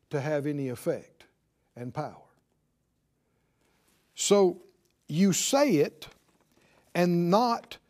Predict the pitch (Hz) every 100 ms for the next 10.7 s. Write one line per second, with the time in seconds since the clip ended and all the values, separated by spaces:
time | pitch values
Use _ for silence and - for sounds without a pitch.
0 | _ - - - 220 226 156 156 165 170
1 | _ _ 170 175 175 170 233 135 - -
2 | _ _ _ _ - 220 - 240 175 185
3 | 196 160 139 - 175 151 - 202 139 156
4 | 165 - - _ 175 180 151 165 165 143
5 | 127 - 214 190 - 165 165 180 180 170
6 | 139 147 - 202 214 233 233 214 208 185
7 | 135 120 190 - _ _ _ _ _ _
8 | - 175 165 151 180 - 180 160 170 170
9 | 147 151 160 - - _ _ _ 147 156
10 | 139 135 147 131 175 190